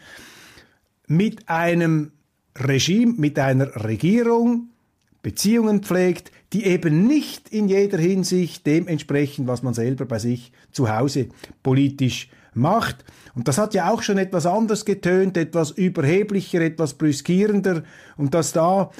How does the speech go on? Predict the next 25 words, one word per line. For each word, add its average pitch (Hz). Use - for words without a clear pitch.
Friedrich 180
Merz, 180
ähm, 165
hinfährt 175
und 156
dass 156
auch 147
die 139
Zeitungen 175
darüber 147
wohlwollend 156
berichten, 151
die 131
deutschen 143
Zeitungen, 143
vor 123
allem 139
die 123
etablierten 131
Zeitungen, 135
sind 120
ja 120
sehr 131
regierungsnah 151
und 131